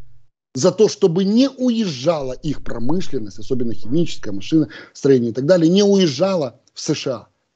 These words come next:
Нет, они всё бросят и решат, что им нужно строить в Украине. Конечно, конкурентов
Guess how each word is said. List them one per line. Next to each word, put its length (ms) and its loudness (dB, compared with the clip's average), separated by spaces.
Нет, 520 4
они 160 4
всё 220 0
бросят 560 -2
и 60 -4
решат, 360 -6
что 160 -8
им 120 -2
нужно 240 -2
строить 320 -2
в 40 -8
Украине. 480 -2
Конечно, 520 2
конкурентов 640 -2